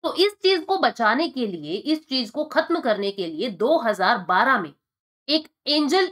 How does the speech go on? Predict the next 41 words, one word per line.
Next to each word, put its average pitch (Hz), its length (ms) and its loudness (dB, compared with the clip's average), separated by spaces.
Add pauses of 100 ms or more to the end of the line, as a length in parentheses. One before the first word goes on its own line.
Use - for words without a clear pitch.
इन्वेस्टर 226 640 -2 (180)
या 277 200 0
एंजल 262 380 2
टैक्स 330 400 -2
का 381 140 2
कॉन्सेप्ट 277 560 0 (140)
स्टार्ट 220 320 0
किया 156 280 -10
था। - 300 -20 (260)
तो 302 60 4
आपके 285 280 0
दिमाग 254 320 0
में 320 140 0
क्लियर 294 260 0
हो 294 120 0
गया 240 140 -2
ना 294 80 2
एंजल 254 300 0
इन्वेस्टर 220 360 -4
कौन 180 320 -6
है? 226 180 -8 (320)
कोई 262 240 2
भी 302 180 4
वो 254 240 2
अमीर 262 460 0
व्यक्ति, 208 560 -6 (240)
कोई 247 180 2
भी 320 200 2
वो 226 340 0
रिच 339 320 -2 (140)
पर्सनैलिटी 220 840 -2 (200)
जो 277 480 2
किसी 294 320 0
भी 311 140 4
स्टार्टअप 233 540 0
के 208 140 -4
अंदर 170 320 -4 (260)
फंड 247 260 2
दे 160 140 -4
रहा 143 260 -10
है, - 140 -20